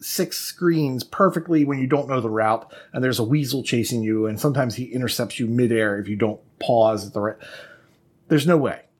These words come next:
And the fact that you didn't do it on your first try means that's a whole nother playthrough, and you have to save scum right before you go into that room so that you can keep trying, uh, and then, you know,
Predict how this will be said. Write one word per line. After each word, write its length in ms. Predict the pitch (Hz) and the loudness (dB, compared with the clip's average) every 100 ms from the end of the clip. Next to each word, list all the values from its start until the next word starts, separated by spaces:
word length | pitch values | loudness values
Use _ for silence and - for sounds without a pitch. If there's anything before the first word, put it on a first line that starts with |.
| _ _ | _ _
And 400 | 127 139 135 127 - | -2 0 0 -6 -8
the 140 | 135 | -10
fact 320 | - 190 196 | 0 0 0
that 80 | 208 | -2
you 100 | 185 | 0
didn't 200 | 170 180 | 2 2
do 180 | 120 147 | 4 4
it 80 | 165 | 4
on 120 | 139 | 0
your 100 | 131 | -2
first 360 | 107 156 - - | 0 0 0 -2
try 500 | - 123 143 226 - _ _ _ _ _ - | -2 0 0 -2 -6 _ _ _ _ _ 2
means 280 | 156 156 139 | 4 4 2
that's 200 | 135 139 | -2 0
a 60 | |
whole 160 | 131 131 | 0 0
nother 200 | 123 113 | 0 -2
playthrough, 520 | - 117 110 - - - | 0 0 0 -6 -18 -8
and 120 | 113 | -2
you 60 | 123 | -2
have 140 | 117 | -2
to 80 | 107 | -4
save 280 | - 127 110 | 0 2 0
scum 240 | - 90 | -2 -2
right 100 | 101 - | -2 -4
before 180 | - | -4
you 60 | 107 | 0
go 140 | 107 | 0
into 140 | 101 101 | 0 0
that 160 | 98 | -2
room 360 | 104 107 95 98 | 0 -2 -4 -8
so 160 | - 117 | -8 -6
that 80 | 127 | -4
you 80 | |
can 120 | 127 120 | -4 -2
keep 180 | 160 | -2
trying, 520 | 156 214 135 98 98 - - - _ - | 0 2 2 0 -6 -10 -20 -20 _ -2
uh, 280 | 95 95 90 | 2 2 0
and 180 | 113 113 | -4 -2
then, 240 | 110 107 | -4 -4
you 80 | 104 | -4
know, 340 | 98 92 98 | -4 -6 -10